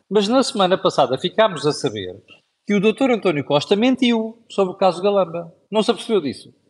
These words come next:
É que ele tinha dito, para aí no princípio de maio,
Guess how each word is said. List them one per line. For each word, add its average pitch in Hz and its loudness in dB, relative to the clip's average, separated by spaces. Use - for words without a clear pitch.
É 208 2
que - 0
ele 269 4
tinha 233 2
dito, 123 -6
para 196 4
aí 196 4
no 190 -2
princípio 185 -4
de 143 -8
maio, 117 -2